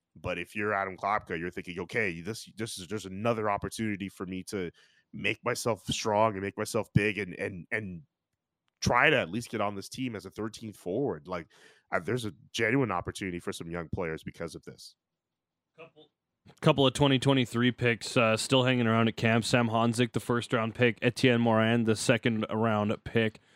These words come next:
Speaker 2: What have you made of these two players? I doubt they stick around. They'll probably have to go back to their respective W H L and Q, Q teams when they get cut from camp. But nevertheless, what have you made of these two youngsters?
Speaker 1: Yeah, I, I, I,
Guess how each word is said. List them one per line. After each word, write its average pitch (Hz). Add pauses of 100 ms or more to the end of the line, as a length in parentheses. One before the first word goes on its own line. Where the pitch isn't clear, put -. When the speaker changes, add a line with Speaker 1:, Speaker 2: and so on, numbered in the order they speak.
(140)
Speaker 2:
What 160
have 190
you 185
made 165
of 160
these 151
two 143
players? 117
I -
doubt 151
they 156
stick -
around. 127
They'll 120
probably 139
have 120
to 127
go 120
back 120
to 123
their 110
respective 107
W 110
H 107
L 110
and 107
Q, 117 (280)
Q 170
teams 135 (360)
when 120
they 113
get 101
cut -
from 92
camp. 147
But 117
nevertheless, 123
what 117
have 117
you 113
made 113
of 104
these 110
two 110
youngsters? 98 (1160)
Speaker 1:
Yeah, 190
I, 190
I, -
I, 185